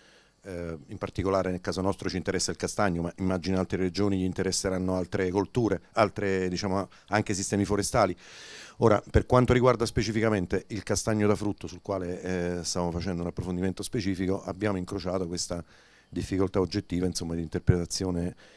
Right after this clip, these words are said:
dell'analisi. È una cosa che dobbiamo curare, sviluppare noi, o è, è un, è un, una sollecitazione che possiamo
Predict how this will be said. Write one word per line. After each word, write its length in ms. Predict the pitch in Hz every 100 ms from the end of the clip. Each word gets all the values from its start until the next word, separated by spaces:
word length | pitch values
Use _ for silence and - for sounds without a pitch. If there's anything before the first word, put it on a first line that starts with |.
| - - _
dell'analisi. 520 | 82 85 101 85 -
È 80 | -
una 160 | 101 98
cosa 260 | 127 113
che 240 | 104 104 -
dobbiamo 600 | 101 95 95 98 95 95 - -
curare, 580 | - 95 92 90 90 - -
sviluppare 480 | 80 90 90 90 92
noi, 320 | 175 160 107 -
o 240 | 131 -
è, 180 | 123 - 85 -
è 60 | 107
un, 220 | 110 98
è 140 | - 104
un, 440 | 101 98 95 95 - -
una 120 | 107
sollecitazione 720 | 101 101 98 95 92 - 104 92
che 100 | 92
possiamo 560 | - - 95 90 87